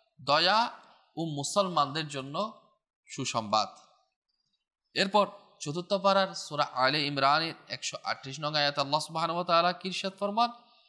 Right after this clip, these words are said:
"এটা মানব জাতির জন্য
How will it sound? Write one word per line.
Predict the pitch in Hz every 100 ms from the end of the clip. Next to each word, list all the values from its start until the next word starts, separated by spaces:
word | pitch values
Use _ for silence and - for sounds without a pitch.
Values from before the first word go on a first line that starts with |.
| _ _ _ _ _
"এটা | - 165 208 220 - - -
মানব | 127 131 139 160 220 208
জাতির | 214 202 196 151
জন্য | 147 151 185 226 233